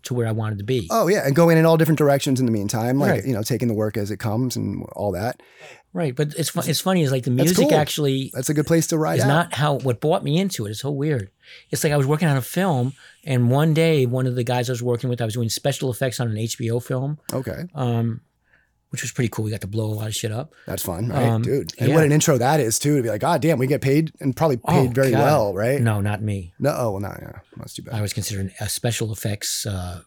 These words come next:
Speaker 2: Grunt.
Speaker 1: P A.
Speaker 2: <laughs>
Speaker 1: Um, but, um,
Speaker 2: Oh, I'm
Speaker 1: it was
Speaker 2: sorry.
Speaker 1: still fun.
Speaker 2: Yeah,
Speaker 1: Fun as
Speaker 2: there
Speaker 1: hell.
Speaker 2: you go. All right.
Speaker 1: Anyway, one of the guys I was working with in that film said, "Hey, look, we're off this weekend. Um, I got a gig on Saturday. Do you wanna, you wanna join me on it? And it pays really well."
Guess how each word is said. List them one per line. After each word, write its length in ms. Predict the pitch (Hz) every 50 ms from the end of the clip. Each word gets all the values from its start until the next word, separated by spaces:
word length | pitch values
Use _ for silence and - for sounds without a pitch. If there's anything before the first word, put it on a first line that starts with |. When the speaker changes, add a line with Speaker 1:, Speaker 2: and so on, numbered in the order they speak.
| _ _ -
Speaker 2:
Grunt. 380 | - 120 104 101 - - - -
Speaker 1:
P 160 | - - 110
A. 300 | 107 107 104 101 95 92 98 - - -
Speaker 2:
<laughs> 0 | -
Speaker 1:
Um, 400 | 131 120 117 117 113 113 110 110 - - _ _ _ _ - -
but, 180 | 135 123 123
um, 260 | 127 123 120 120 117
Speaker 2:
Oh, 40 | 113
I'm 40 | 110
Speaker 1:
it 40 | 110
was 60 | 113 -
Speaker 2:
sorry. 120 | 170 160
Speaker 1:
still 200 | 151 - 226 202
fun. 380 | 151 - 185 165 120 98 - - -
Speaker 2:
Yeah, 80 | 233 254
Speaker 1:
Fun 60 | - 113
as 60 | 107
Speaker 2:
there 80 | 147 143
Speaker 1:
hell. 80 | 127
Speaker 2:
you 60 | 113 107
go. 140 | 101 98 101
All 140 | - 131 143
right. 60 | 107
Speaker 1:
Anyway, 200 | 139 180 160 135
one 180 | 123 127 131 135
of 20 | 135
the 40 | 127 143
guys 100 | 131 127
I 40 | 127
was 80 | 123
working 200 | 120 123 120 120
with 120 | 123 120 117
in 80 | 123
that 160 | 123 139 175 -
film 400 | - - 139 123 120 123 135 - - - _ _ _
said, 240 | - - 135 127 123
"Hey, 140 | 151 170
look, 260 | 165 175 190 147 - -
we're 160 | 127 117 127
off 260 | 160 120 127 127 -
this 200 | - 120 - -
weekend. 580 | 135 151 208 208 - 156 139 135 143 170 185 - _ _ _ _ _ _ _ _ _ _ -
Um, 300 | 131 123 120 120 120 120 -
I 120 | 113 120
got 140 | 120 135 120
a 40 | 123
gig 200 | 113 135 131 131
on 100 | 131 123
Saturday. 480 | 120 - 151 156 185 196 170 147 147 147
Do 60 | 143
you 80 | 143
wanna, 340 | 131 139 135 135 135 135 127 -
you 180 | - - 139 127
wanna 180 | 131 127 127 120
join 240 | 120 135 135 131
me 100 | 139 139 139
on 120 | 139 151
it? 80 | 156 160
And 80 | 151 139
it 60 | 127
pays 240 | - 131 127 120 123
really 240 | 123 123 127 139 147
well." 320 | 151 180 196 170 131 -